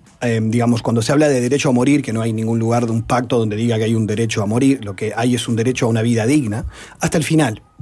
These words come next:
Y de hecho nuestras leyes, eh, que el doctor maneja mejor que yo, las leyes de, que tenemos en Uruguay muy progresistas, como la de voluntad anticipada, de que yo tengo derecho a decidir hasta dónde quiero,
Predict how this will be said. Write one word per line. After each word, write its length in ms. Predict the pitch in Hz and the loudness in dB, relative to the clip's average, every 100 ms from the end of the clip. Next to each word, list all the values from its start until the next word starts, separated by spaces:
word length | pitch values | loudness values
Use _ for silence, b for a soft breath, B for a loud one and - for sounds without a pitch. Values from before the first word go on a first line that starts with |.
| B B B B B B | B B B B B B
Y 80 | 143 | 2
de 80 | 170 | 2
hecho 180 | 208 214 | 4 2
nuestras 320 | 170 165 151 | 2 2 2
leyes, 600 | 226 180 139 180 - - | 2 2 2 0 -2 -8
eh, 440 | - 120 117 117 117 143 131 185 | -4 -2 -2 -4 -6 -14 -14 -6
que 100 | 131 | -2
el 60 | |
doctor 280 | 113 107 135 | -2 0 2
maneja 240 | 123 120 117 | 2 2 0
mejor 200 | 107 123 | 0 0
que 100 | 135 | 2
yo, 200 | 190 151 | 2 2
las 160 | 117 | 2
leyes 300 | 135 120 127 | 0 2 2
de, 160 | 113 107 | 2 0
que 100 | 113 | 0
tenemos 300 | 123 139 123 | 2 2 2
en 80 | 117 | 2
Uruguay 260 | 127 139 | 4 4
muy 140 | 135 135 | 2 2
progresistas, 640 | 120 113 113 180 - 143 | -2 -2 0 0 0 -2
como 180 | 120 113 | 0 0
la 80 | 113 | 2
de 60 | |
voluntad 340 | 110 117 113 139 | 2 0 0 0
anticipada, 840 | 127 117 127 117 170 151 139 139 B B B B | 0 -2 -2 2 2 4 2 0 B B B B
de 140 | - 123 | -4 0
que 100 | 139 | 2
yo 140 | 190 | 2
tengo 240 | 190 226 170 | 2 4 4
derecho 560 | 170 214 185 185 214 _ | 4 2 2 0 -2 _
a 320 | 147 160 226 - b b b | 0 2 0 -4 b b b
decidir 540 | 135 135 - 143 180 214 | -2 -2 2 2 4 2
hasta 180 | - 135 | 0 2
dónde 240 | 165 196 | 2 2
quiero, 440 | 123 208 131 110 | 2 2 2 -2